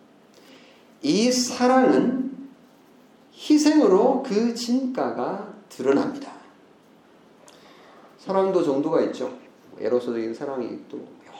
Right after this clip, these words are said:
여러 종류의 사랑이 있을 겁니다. 기독교의 사랑의 진가는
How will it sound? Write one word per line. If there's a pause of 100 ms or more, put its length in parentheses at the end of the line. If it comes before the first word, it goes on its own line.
(200)
여러
종류의
사랑이
있을
겁니다. (880)
기독교의
사랑의
진가는